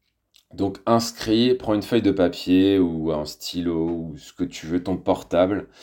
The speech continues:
et inscris tous les revenus récurrents que tu reçois chaque mois.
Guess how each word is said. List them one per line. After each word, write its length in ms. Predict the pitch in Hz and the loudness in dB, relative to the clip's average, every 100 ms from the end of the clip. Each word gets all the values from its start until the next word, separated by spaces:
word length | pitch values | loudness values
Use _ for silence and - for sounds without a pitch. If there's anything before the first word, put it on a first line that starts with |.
| - - - | -20 -14 -2
et 100 | 98 | 0
inscris 340 | 98 - 131 | 0 -2 -2
tous 140 | 131 | 0
les 140 | 127 123 | 4 6
revenus 320 | 113 110 120 | 4 0 0
récurrents 500 | 113 107 110 107 127 | 0 -2 -4 -4 -4
que 160 | 127 104 | -4 -8
tu 180 | - | -6
reçois 380 | 98 98 95 110 | -4 -4 -2 -2
chaque 320 | 104 113 - | 0 0 -2
mois. 260 | 90 82 - | -4 -6 -8